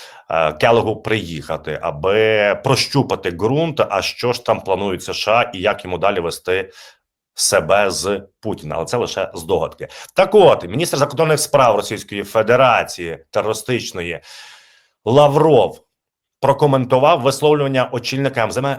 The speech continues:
М З С Польщі Радослава Сікорського. Я вам нагадаю, що Радослав Сікорський сказав, що темпи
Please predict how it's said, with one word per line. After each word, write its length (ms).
М 140
З 40
С 200
Польщі 420
Радослава 500
Сікорського. 840
Я 160
вам 160
нагадаю, 640
що 560
Радослав 400
Сікорський 440
сказав, 420
що 580
темпи 680